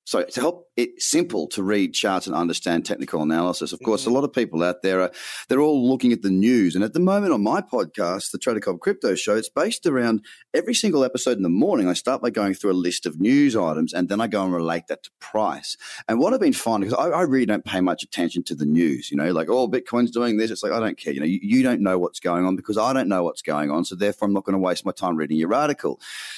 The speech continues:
Speaker 1: I'll read about the technology upgrades and what's going on and yada, yada. But a lot of this price speculation stuff is exactly that. It's,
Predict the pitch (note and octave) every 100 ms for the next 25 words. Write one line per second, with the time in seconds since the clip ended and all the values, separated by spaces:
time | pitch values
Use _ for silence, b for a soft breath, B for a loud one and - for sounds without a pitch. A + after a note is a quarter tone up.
0 | B G#2+ A#2 D3+ E3+ B2 G#2 F2+ - E2
1 | G#2 F3 C4+ B2 E2 D2 - F#2 G2 G2
2 | G2 - - F2+ F2 A2 B2 G2+ F2+ D#2+
3 | D#2 E3+ G#3+ G2 G2 _ _ _ _ _
4 | _ - B2 C#3 F#3+ E3 - - A#2 A2+
5 | - G#2 - F#2 F#2 F#2+ - F#2+ A2+ A2+
6 | B2 E3 - A#2+ D#2 - -